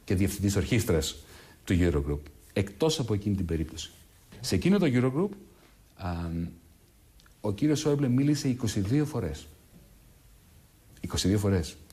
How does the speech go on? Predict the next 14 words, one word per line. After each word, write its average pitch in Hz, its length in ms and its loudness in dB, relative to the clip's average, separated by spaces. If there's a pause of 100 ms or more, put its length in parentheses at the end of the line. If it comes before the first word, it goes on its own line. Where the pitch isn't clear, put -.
(400)
Ο - 100 -20
κύριος 87 280 2
Σόιμπλε, 90 320 0
ξέρετε, 90 380 0
στα 85 180 -2
Eurogroup, 85 340 2 (640)
α, - 60 -12 (840)
περιμένει 98 460 4
να 104 100 4
μιλήσουν 92 420 2
πρώτα 95 420 -2 (1300)
άλλοι 98 200 4
υπουργοί 80 240 0
οικονομικών, 80 600 0